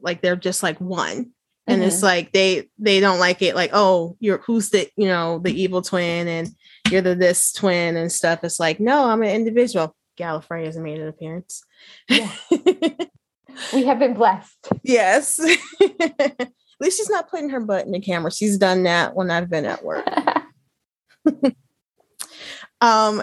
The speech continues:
Speaker 1: so I wanted to, like, talk about, like, the new cast with, um, like, I remember when it was, like, first announced because, like, they did, like, a sing-along of the theme song, and it was
Speaker 2: Mm-hmm.
Speaker 1: like,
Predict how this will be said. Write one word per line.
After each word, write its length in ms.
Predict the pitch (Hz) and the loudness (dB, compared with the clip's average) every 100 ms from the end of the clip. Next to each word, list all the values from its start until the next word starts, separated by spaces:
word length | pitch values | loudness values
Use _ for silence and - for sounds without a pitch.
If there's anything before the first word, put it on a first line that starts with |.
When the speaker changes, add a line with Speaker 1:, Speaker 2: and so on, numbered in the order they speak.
| - | -6
Speaker 1:
so 300 | - 254 220 | 0 2 4
I 100 | 220 | 4
wanted 260 | 240 262 247 | 4 2 0
to, 100 | 226 | 2
like, 220 | 214 196 | 2 2
talk 260 | 220 202 202 | 0 -2 0
about, 240 | 196 - | -2 -2
like, 200 | 185 196 | -4 -2
the 140 | 190 | -2
new 420 | 185 190 202 247 254 | 0 -2 -2 -2 -4
cast 720 | 220 170 143 147 226 - - - | -6 -4 -2 -4 -6 -12 -14 -6
with, 300 | 190 180 - | -4 -4 -4
um, 440 | 175 170 165 - _ - | -4 -4 -6 -14 _ -4
like, 340 | 214 190 - _ - | -2 -2 -6 _ -2
I 80 | 220 | 0
remember 340 | 294 359 370 | 2 2 2
when 220 | 294 277 | 2 2
it 120 | 254 | 2
was, 180 | 240 220 | 2 0
like, 180 | 214 202 | -2 -2
first 280 | 208 202 - | -2 -2 -2
announced 640 | 196 165 135 202 - - _ _ _ | -2 0 -2 -6 -12 -12 _ _ _
because, 220 | 214 208 202 | -2 0 0
like, 160 | 196 | 0
they 540 | 202 196 196 196 196 - _ _ _ _ _ 220 | 0 2 2 2 -2 -8 _ _ _ _ _ -6
did, 300 | 202 196 180 | 2 2 2
like, 460 | 196 196 190 185 190 | 0 0 2 2 0
a 100 | 185 | -2
sing-along 760 | - 226 220 202 185 175 175 - | 0 0 0 0 0 0 -2 -8
of 140 | 180 | -12
the 60 | 180 | -6
theme 280 | 233 349 294 | -2 -2 -2
song, 420 | 202 175 170 127 | -2 -2 -2 -4
and 140 | 196 | -2
it 60 | 196 | 0
was 140 | 202 | 2
Speaker 2:
Mm-hmm. 60 | 262 | 2
Speaker 1:
like, 260 | 180 285 | 0 -2